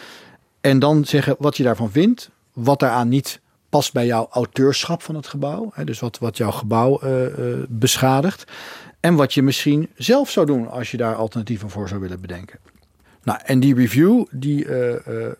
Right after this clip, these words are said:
le-, leidt tot een volgend pijnlijk overleg. Want Pieter Bruin, die mag die review presenteren aan de bouwbegeleidingscommissie. Dat, eh, gaat gebeuren op twaalf maart tweeduizend negentien.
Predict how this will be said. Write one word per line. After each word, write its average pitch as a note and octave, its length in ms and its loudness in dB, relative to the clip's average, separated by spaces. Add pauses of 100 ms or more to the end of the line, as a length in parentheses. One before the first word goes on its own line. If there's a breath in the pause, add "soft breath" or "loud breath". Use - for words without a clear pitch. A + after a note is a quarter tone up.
le-, B2+ 340 0
leidt C#3 380 2
tot C#3+ 140 0
een C#3 60 0
volgend D3+ 280 2
pijnlijk A#2 260 0
overleg. G2+ 340 -6
Want B2 200 -2 (520 loud breath)
Pieter E3 220 4
Bruin, D3+ 320 4
die D3 120 4
mag C#3 260 2
die B2 120 -2
review A#2 320 2
presenteren C#3 760 0
aan B2 140 -8
de A#2 60 -6
bouwbegeleidingscommissie. G#2+ 1000 -4
Dat, - 260 -12
eh, A2 140 -6
gaat B2+ 260 0
gebeuren C3 240 4
op - 60 -12
twaalf C#3 320 2
maart A#2+ 340 2
tweeduizend A2 380 -4
negentien. G2+ 360 -8